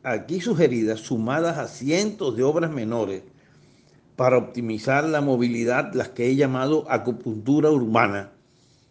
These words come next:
con modestas inversiones puntuales con las que se agilizaría el tráfico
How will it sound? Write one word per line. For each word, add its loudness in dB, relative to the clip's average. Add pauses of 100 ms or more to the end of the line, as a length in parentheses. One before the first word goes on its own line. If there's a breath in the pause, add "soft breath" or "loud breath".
(120)
con 4
modestas 0
inversiones -2
puntuales 0
con -6
las -6
que -10
se -6
agilizaría -2
el 0
tráfico -4